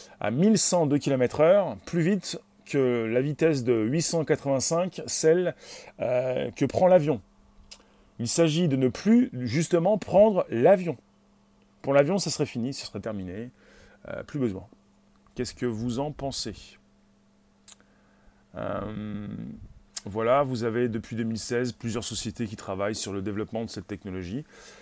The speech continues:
Il s'appelle Hyperloop One, Hyperloop Transportation Technologies, Technologies et la société canadienne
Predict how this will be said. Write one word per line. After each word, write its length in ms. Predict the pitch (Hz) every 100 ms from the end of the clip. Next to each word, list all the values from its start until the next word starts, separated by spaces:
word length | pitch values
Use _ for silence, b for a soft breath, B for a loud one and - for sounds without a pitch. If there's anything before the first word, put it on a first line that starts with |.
| B -
Il 40 |
s'appelle 480 | - 104 87 117 120 -
Hyperloop 760 | 165 131 147 127 110 120 110 123
One, 640 | 104 104 110 147 151 156 - - B B B B - -
Hyperloop 760 | 180 175 160 151 156 - - -
Transportation 1000 | - 143 - 139 110 143 147 - 120 107
Technologies, 680 | 110 120 113 117 139 175 156 - _ -
Technologies 600 | 135 135 123 135 190 175 165 B B B B B B B -
et 100 | 113
la 120 | 113 - -
société 640 | - - 196 - 170 156 139
canadienne 580 | 160 156 139 190 190